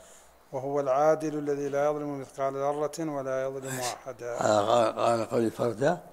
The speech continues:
Speaker 1: "وكلهم آتيه يوم القيامة فردا".
Speaker 2: أي.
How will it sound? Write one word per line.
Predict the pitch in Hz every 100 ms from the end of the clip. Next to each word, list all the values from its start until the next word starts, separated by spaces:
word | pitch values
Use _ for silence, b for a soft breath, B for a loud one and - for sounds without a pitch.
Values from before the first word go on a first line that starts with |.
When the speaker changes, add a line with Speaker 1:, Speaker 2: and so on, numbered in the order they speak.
| - - -
Speaker 1:
"وكلهم | 131 - 147 147 147
آتيه | 147 143 151 151
يوم | 151 143
القيامة | 135 - 139 135 127 127
فردا". | 120 123 120 117 - -
Speaker 2:
أي. | 107